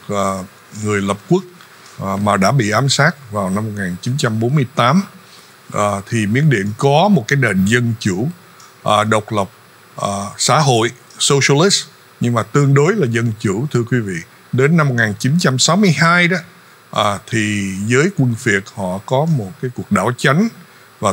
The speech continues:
từ năm một nghìn chín trăm sáu mươi hai đến năm hai ngàn mười, à, hơn, à, à, ba mươi năm, bốn mươi năm mà, à, các tướng lãnh họ lãnh đạo, cũng như là họ có một cái chế độ độc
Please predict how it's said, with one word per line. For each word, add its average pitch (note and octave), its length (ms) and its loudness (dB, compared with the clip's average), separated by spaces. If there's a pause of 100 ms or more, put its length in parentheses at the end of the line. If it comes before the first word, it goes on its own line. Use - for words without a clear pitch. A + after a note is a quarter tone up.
từ G#2 240 -2
năm A#2+ 160 -2
một G#2+ 80 -4
nghìn F#2+ 200 -4
chín C#3 180 -2
trăm B2 200 -2
sáu C#3+ 160 0
mươi E3+ 100 4
hai C#3+ 420 2 (400)
đến D#3 360 2 (180)
năm B2 260 -2
hai B2 180 0
ngàn G#2 340 -4
mười, G#2+ 320 0 (520)
à, G2 140 -4 (260)
hơn, A#2 400 -2
à, A2+ 120 -2 (640)
à, G#2+ 180 0
ba A#2+ 240 2
mươi C3 200 0
năm, B2+ 220 0 (300)
bốn C3+ 240 2
mươi D3+ 120 4
năm A#2+ 200 0 (300)
mà, G2 580 -4 (520)
à, F#2+ 100 -2 (640)
các C#3+ 220 -2
tướng D#3+ 220 2
lãnh A#2 260 0
họ F#2+ 300 -4
lãnh G2+ 260 -2
đạo, F2 320 0 (200)
cũng G2 160 -4
như A#2+ 120 0
là G#2 160 -4
họ F#2 300 -12 (760)
có C#3 220 2
một C#3 240 2
cái C3 100 -2
chế D#3 180 2
độ A2 200 2
độc A2 200 2